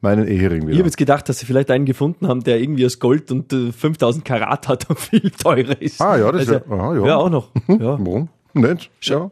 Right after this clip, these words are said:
Speaker 2: ich schreibe jetzt einmal irgendeinem Hotel.
Speaker 1: <laughs>
Speaker 2: Ich schrei-, ich schreibe jetzt am Mesmer oder sowas in Bregenz.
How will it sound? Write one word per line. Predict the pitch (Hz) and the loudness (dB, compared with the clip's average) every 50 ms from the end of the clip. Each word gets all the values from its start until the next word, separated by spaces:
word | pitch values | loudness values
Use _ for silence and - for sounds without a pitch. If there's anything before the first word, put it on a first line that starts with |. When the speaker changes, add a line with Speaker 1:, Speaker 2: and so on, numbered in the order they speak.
| _ | _
Speaker 2:
ich | - 135 - - | -4 -4 -4 -2
schreibe | - 127 104 107 | -2 -2 -2 -2
jetzt | 147 - | -2 -2
einmal | - 113 107 107 | -2 -2 0 0
irgendeinem | 107 113 139 131 117 113 139 | -2 -2 -2 -2 -2 -2 -2
Hotel. | 127 104 - 123 104 131 127 - _ | -4 -4 -4 -4 -4 -4 -6 -6 _
Speaker 1:
<laughs> | - 262 - - - - - - - - 254 - - - - 240 | -2 -2 -2 -2 -2 -4 -4 -4 -4 -4 -4 -4 -4 -6 -6 -6
Speaker 2:
Ich | - - | -4 -4
schrei-, | - - 160 147 - - 147 147 127 | -4 -2 -2 -2 -2 -4 -10 -14 -12
ich | - - | -10 -6
schreibe | - - 110 113 117 | -2 0 0 0 0
jetzt | 123 120 - | 0 -2 -2
am | - | -2
Mesmer | - 110 107 113 - - 107 127 107 | 0 0 0 0 0 0 0 2 2
oder | 104 117 113 | 2 0 0
sowas | 117 113 110 135 | 0 -2 -2 -2
in | - - | -6 -6
Bregenz. | - - 113 120 123 107 | -4 -4 -4 -4 -4 -6